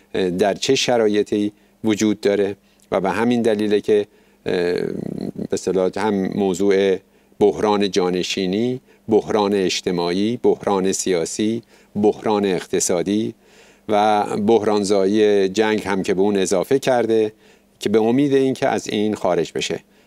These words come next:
و اما در اینجاست که در مقابل این، این تظاهراتی که وجود داره در نیویورک،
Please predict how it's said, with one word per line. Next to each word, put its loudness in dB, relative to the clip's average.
و -2
اما 2
در 2
اینجاست 0
که 2
در 2
مقابل 2
این، 0
این 0
تظاهراتی 0
که -2
وجود 0
داره 0
در 2
نیویورک، 2